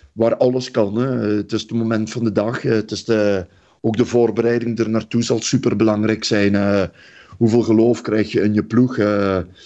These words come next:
ja, eh, welke tegenstanders, eh, krijg je? Ehm,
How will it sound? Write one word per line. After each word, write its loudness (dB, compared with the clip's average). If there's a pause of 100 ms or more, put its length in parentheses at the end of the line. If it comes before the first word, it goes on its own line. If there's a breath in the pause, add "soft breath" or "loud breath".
(380 loud breath)
ja, -2
eh, 0
welke 0
tegenstanders, 0
eh, 0
krijg -2
je? 0 (600 loud breath)
Ehm, 0